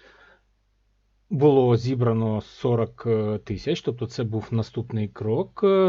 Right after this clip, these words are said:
нагадаю, що це збір на прилад нічного бачення для бійця дві тисячі четвертого, двісті четвертого бата. А, і сьогодні будуть розіграні такі призи.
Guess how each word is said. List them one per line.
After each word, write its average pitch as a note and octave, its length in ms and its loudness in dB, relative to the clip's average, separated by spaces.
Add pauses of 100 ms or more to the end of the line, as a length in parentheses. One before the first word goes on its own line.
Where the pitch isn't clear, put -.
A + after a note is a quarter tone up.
(280)
нагадаю, C3+ 560 -2
що A#2+ 200 -8
це B2+ 200 -6
збір A#2 460 -2
на A#2+ 300 0
прилад B2 380 -2
нічного A2+ 340 -8
бачення B2+ 580 -6 (500)
для E3 420 2
бійця D#3 440 -2
дві D3 140 -8
тисячі C#3 300 -8
четвертого, C#3 680 -4
двісті A#2+ 560 -4
четвертого A#2+ 680 -4
бата. B2 440 -6 (680)
А, A#2+ 760 0 (180)
і G3+ 360 4
сьогодні D3 1160 -2
будуть B2+ 440 -4
розіграні A#2+ 760 2
такі A#2+ 320 -2
призи. G#2+ 520 -2